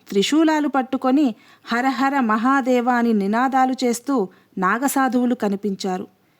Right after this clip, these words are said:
వారిని చూసిన ఆఫ్ఘన్ సైనికులు హేళన చేశారు. "పెద్ద పెద్ద రాజులే మన చేతిలో దారుణంగా ఓడిపోయారు, వీళ్ళెంత?" అని నాగసాధువుల మీదికి వెళ్లారు. ఆ రోజు నాగసాధువులు చేసిన విలయతాండవంకి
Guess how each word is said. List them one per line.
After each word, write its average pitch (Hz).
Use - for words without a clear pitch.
వారిని 214
చూసిన 262
ఆఫ్ఘన్ 247
సైనికులు 220
హేళన 240
చేశారు. 196
"పెద్ద 277
పెద్ద 294
రాజులే 240
మన 269
చేతిలో 220
దారుణంగా 233
ఓడిపోయారు, 196
వీళ్ళెంత?" 247
అని 202
నాగసాధువుల 240
మీదికి 226
వెళ్లారు. 190
ఆ 277
రోజు 320
నాగసాధువులు 302
చేసిన 277
విలయతాండవంకి 226